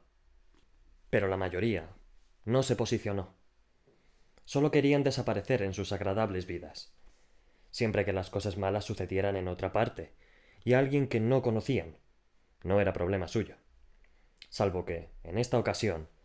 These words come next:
todos conocían a alguien que conocía a alguien que estaba en el estadio aquel día, y no regresó a casa. Nietzsche siguió tranquilizando a Goddard, que no dejaba de dar vueltas por la sala de conferencias.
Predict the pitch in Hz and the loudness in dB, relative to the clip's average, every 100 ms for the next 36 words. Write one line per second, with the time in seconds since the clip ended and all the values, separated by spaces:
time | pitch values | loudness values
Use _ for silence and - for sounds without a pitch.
0 | _ _ _ _ _ _ - 127 127 - | _ _ _ _ _ _ 4 6 6 4
1 | 117 110 123 120 110 107 120 98 85 80 | 0 2 4 4 4 4 2 0 -6 -8
2 | 90 - _ _ - 110 123 110 156 160 | -18 -20 _ _ -2 0 2 2 4 6
3 | 139 147 131 98 90 98 117 113 107 101 | 8 6 4 0 -2 -2 0 2 2 0
4 | - 123 104 92 92 98 107 92 - _ | 2 2 2 0 -2 -2 0 -2 -6 _
5 | _ _ _ _ _ _ _ _ 90 87 | _ _ _ _ _ _ _ _ -4 0
6 | 101 98 92 90 107 87 85 87 - - | 2 2 0 -2 -4 -4 -4 -8 -10 -16
7 | - _ - _ _ _ _ _ _ _ | -20 _ -20 _ _ _ _ _ _ _
8 | _ _ _ _ _ _ _ _ _ _ | _ _ _ _ _ _ _ _ _ _
9 | - 127 135 113 82 - 117 143 147 139 | 0 2 2 0 -6 -4 2 4 4 2
10 | 120 113 131 127 113 113 92 80 - _ | 2 2 2 2 4 4 2 -4 -14 _
11 | _ _ - - 87 95 98 104 98 95 | _ _ -14 -8 -2 -2 0 2 2 4
12 | 101 95 104 98 92 101 90 90 110 95 | 4 4 2 2 0 -2 -2 0 0 2
13 | 95 92 92 104 104 - - - | 0 -2 0 0 -2 -8 -20 -20